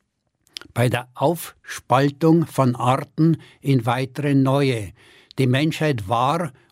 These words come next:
und ist nach wie vor auf dem Weg, in ein Bündel von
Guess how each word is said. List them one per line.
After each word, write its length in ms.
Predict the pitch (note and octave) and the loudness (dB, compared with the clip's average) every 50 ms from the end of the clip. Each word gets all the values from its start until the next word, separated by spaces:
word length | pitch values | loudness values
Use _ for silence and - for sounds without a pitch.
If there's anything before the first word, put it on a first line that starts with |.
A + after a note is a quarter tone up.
| _ | _
und 220 | - D3 C3+ B2 C3 | -2 -2 -2 0 0
ist 360 | D#3 D#3 D3+ - - - - | -2 -2 -2 -2 -6 -6 -4
nach 240 | A#2+ A#2 C3+ C3+ - | -2 0 0 0 0
wie 120 | D#3 C#3 | -2 -2
vor 180 | - D3 C#3 C#3 | -2 -2 -2 -2
auf 160 | C3 - - | -2 -2 -2
dem 180 | D3 C3+ A#2+ | -2 0 0
Weg, 320 | A2 B2 C3 D3+ D#3+ - - - - - _ _ _ _ _ _ _ | 0 0 0 0 0 -2 -8 -20 -20 -20 _ _ _ _ _ _ _
in 200 | - D3+ D3 D3+ | -2 0 0 2
ein 320 | D3 D3 C#3 C#3 C3+ B2 | 2 2 4 4 2 2
Bündel 480 | B2 - D#3+ E3 F3 F#3 E3 F3+ F3 D3 | 0 0 0 0 0 0 -2 -2 -4 -4
von 340 | - - D3+ D3+ D3+ C3+ - | -2 -2 0 0 0 0 -2